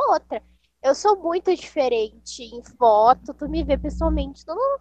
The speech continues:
fala, "Cara, tu é essa aqui." Tu não vê, entendeu?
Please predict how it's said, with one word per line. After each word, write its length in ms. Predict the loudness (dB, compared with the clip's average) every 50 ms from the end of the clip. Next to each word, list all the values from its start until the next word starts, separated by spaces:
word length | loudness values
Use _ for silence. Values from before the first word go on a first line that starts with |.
| _
fala, 340 | -4 -2 -2 -2 -4 -6 -10
"Cara, 480 | -12 _ -4 -2 0 0 0 0 -2 -6
tu 120 | -4 -4
é 60 | -4
essa 180 | -4 -4 -6 -12 _
aqui." 440 | -16 -16 -16 _ -18 -16 -16 -16 -18 _ _ _ _ _ _ _ _ _ _ _
Tu 80 | -12
não 240 | -8 -2 0 2 2
vê, 140 | 2 0 -2
entendeu? 680 | -2 -4 -6 -8 -10 -8 -6 -4 -4 -4 -4 -4 -8